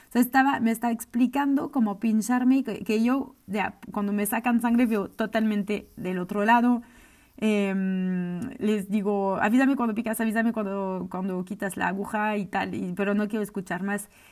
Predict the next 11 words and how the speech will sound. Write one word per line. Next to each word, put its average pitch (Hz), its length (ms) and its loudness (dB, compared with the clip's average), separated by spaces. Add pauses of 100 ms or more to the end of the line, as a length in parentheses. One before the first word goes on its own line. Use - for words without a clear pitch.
(140)
Y 202 140 0
ya 220 100 4
me 233 100 6
ha 190 120 4
pasado 196 380 -2
en 202 100 0
mi 180 80 -4
vida 180 240 -6
de 156 440 -6
cuando 160 280 -8
hacía, 156 420 -8